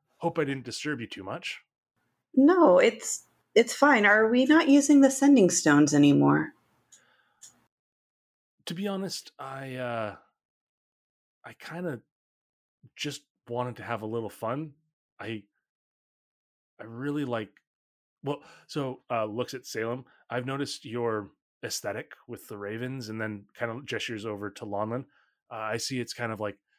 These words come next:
Speaker 1: passing on to the rest of the group, and I thought that messages by way of, of, uh, of ravens might be more appropriate for this group. So, I mean, I can, I can use the sending stones, of course, but they just feel kinda, like, boring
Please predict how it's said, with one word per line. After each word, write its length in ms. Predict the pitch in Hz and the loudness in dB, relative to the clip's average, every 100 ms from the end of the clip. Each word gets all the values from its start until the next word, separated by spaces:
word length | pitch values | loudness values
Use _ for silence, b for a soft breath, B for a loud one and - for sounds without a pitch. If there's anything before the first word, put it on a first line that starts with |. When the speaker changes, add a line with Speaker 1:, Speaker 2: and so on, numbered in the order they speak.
| _ | _
Speaker 1:
passing 360 | - 120 131 117 | -8 -6 -6 -4
on 160 | 113 | -4
to 100 | 104 | -6
the 80 | 107 | -8
rest 220 | 107 - | -8 -10
of 40 | 101 | -14
the 80 | |
group, 280 | 98 123 120 | -10 -8 -6
and 100 | 113 | -8
I 60 | 104 | -8
thought 300 | - 113 - | -8 -10 -6
that 180 | 107 - _ _ _ _ | -8 -8 _ _ _ _
messages 520 | 127 139 - 123 123 | -6 -6 -6 -8 -8
by 220 | 101 117 113 | -8 -8 -6
way 260 | 110 110 | -6 -4
of, 240 | 107 101 - - _ | -6 -8 -12 -20 _
of, 360 | 117 98 95 87 | -12 -12 -12 -12
uh, 280 | 92 90 - | -12 -10 -10
of 160 | 101 101 | -10 -4
ravens 400 | 120 110 101 92 | -2 -2 -6 -10
might 160 | 104 | -12
be 100 | 107 | -10
more 180 | 107 117 | -8 -6
appropriate 580 | 113 - 147 147 98 90 | -6 -6 -6 -6 -12 -16
for 140 | - | -14
this 180 | 98 90 | -12 -12
group. 260 | - 90 73 | -14 -18 -20
So, 400 | - - 87 85 - _ _ _ _ _ _ _ _ | -18 -16 -14 -16 -20 _ _ _ _ _ _ _ _
I 40 | 113 | -10
mean, 160 | 117 | -4
I 80 | 117 | -4
can, 220 | 113 117 - | -4 -8 -10
I 80 | 117 | -12
can 120 | 120 | -6
use 140 | 143 147 | -6 -6
the 60 | |
sending 220 | 120 110 101 | -8 -8 -8
stones, 220 | 110 98 | -10 -12
of 80 | - | -6
course, 300 | 156 98 - | -4 -4 -12
but 140 | 95 - _ _ _ | -18 -20 _ _ _
they 80 | 185 | -12
just 140 | 185 | -8
feel 120 | 165 | -6
kinda, 240 | - 117 107 | -6 -6 -6
like, 200 | 95 - _ _ _ _ _ _ _ _ - | -8 -12 _ _ _ _ _ _ _ _ -2
boring 420 | 113 104 85 | 0 0 -2